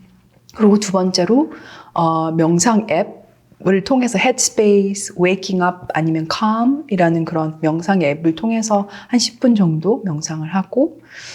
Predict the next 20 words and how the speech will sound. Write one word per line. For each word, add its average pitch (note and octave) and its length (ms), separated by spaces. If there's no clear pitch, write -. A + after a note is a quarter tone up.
그리고 C4+ 680
운동하기, F#3+ 720
세 - 120
번째. - 460
어, F3 240
그것은 G#3 460
뭐 E3 160
집에서 F3 500
기구나 F3+ 720
웨이트로 F3 420
하는 G3 180
홈트나 A3 600
요가나 F3 560
아니면 E3 300
어떤 A#3 300
식으로의 G#3+ 600
몸을 G#3+ 420
움직이는 A3 560
<laughs> - 20
행위를 B3+ 1040